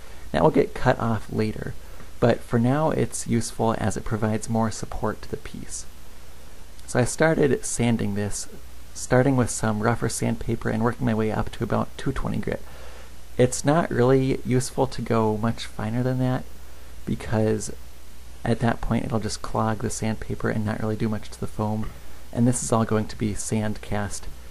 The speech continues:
anyway, so that won't really preserve all that much detail. But the goal here is just to make it not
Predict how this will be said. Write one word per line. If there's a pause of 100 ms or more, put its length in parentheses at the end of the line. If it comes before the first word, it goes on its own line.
(160)
anyway,
so
that
won't
really
preserve (500)
all
that
much
detail. (540)
But
the
goal
here
is
just
to
make
it
not